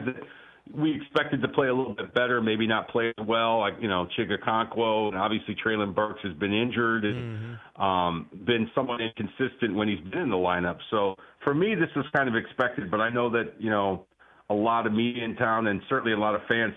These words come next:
Speaker 1: thought, you know, especially when the Hopkins signing was announced, it was like, "Oh, we're,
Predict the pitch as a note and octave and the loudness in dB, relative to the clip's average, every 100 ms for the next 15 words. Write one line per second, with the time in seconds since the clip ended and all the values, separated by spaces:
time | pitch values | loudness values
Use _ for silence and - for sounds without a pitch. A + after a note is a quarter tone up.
0 | - A2 G#2 G2+ A#2 G2 F#2+ F#2+ - A2+ | -2 0 0 -2 -2 2 2 0 -2 -4
1 | - F#3 - - A2+ A2+ G2 C3 C#3 C#3 | 0 -2 -2 -4 -2 0 2 2 2 -2
2 | B2 C#3+ C3+ C#3+ C3 C3 C3 C3 - G#2 | -2 0 0 -2 -2 0 2 0 0 0
3 | G2+ G2+ G2+ - G#2+ B2+ A2 | 0 0 -2 -2 0 2 0